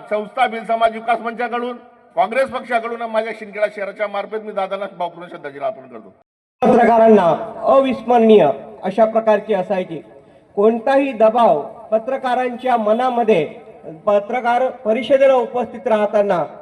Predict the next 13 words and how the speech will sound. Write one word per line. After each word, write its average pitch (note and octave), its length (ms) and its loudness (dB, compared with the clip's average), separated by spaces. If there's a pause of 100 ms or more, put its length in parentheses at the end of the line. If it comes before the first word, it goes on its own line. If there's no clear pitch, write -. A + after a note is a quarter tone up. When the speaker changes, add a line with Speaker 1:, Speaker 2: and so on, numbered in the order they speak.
(120)
Speaker 2:
कधीही A3+ 360 -4
नव्हता, G3 600 0 (560)
कारण B3+ 320 2 (480)
पत्रकारांशी C4 800 0
थेट B3+ 380 -4
संवाद, F#3+ 400 0 (480)
प्रश्नांना A#3+ 540 -2
स्पष्ट B3+ 400 -6
उत्तरे A3 560 -4 (440)
आणि A#3+ 320 -4
लोकशाही G#3 400 -4
मूल्यांवरील A#3+ 720 -6
विश्वास G3+ 400 -6